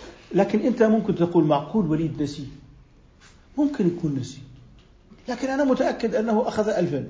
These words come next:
أنت لست في قرارة قلبي، لكنني أنا أعرف نفسي.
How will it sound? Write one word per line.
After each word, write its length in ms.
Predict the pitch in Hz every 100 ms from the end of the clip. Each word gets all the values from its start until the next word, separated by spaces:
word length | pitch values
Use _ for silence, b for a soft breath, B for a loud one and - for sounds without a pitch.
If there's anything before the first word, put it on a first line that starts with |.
| - - b b b b -
أنت 160 | 220 208
لست 300 | 269 285 233
في 140 | -
قرارة 520 | 185 170 190 185 175
قلبي، 380 | 160 202 185 135
لكنني 560 | 139 151 208 214 196 254
أنا 160 | 233
أعرف 280 | 240 226 190
نفسي. 340 | 220 240 -